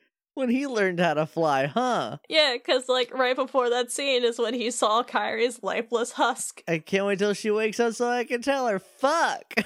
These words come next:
Speaker 1: <laughs>
Speaker 2: These are fun games, right? Fun times with friends.
Speaker 1: Fun times for, with friends for kids. <laughs>
Speaker 2: So then we roll over to day one seventy-five, and this is one of the, like, bonus missions, so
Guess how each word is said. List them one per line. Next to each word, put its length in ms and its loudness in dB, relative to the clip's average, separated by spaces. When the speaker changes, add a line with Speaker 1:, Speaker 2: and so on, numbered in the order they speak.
Speaker 1:
<laughs> 340 -20
Speaker 2:
These 180 -2
are 100 4
fun 320 2
games, 400 -4
right? 340 -2
Fun 200 0
times 340 0
with 100 -6
friends. 440 -2
Speaker 1:
Fun 260 2
times 320 0
for, 160 -6
with 240 -2
friends 300 0
for 140 -2
kids. 840 0
<laughs> 40 -6
Speaker 2:
So 120 -4
then 180 2
we 100 2
roll 220 4
over 200 2
to 80 -4
day 180 4
one 220 0
seventy-five, 880 0
and 280 0
this 160 -6
is 120 -6
one 160 0
of 80 -4
the, 160 2
like, 260 -4
bonus 440 -2
missions, 480 -4
so 280 -2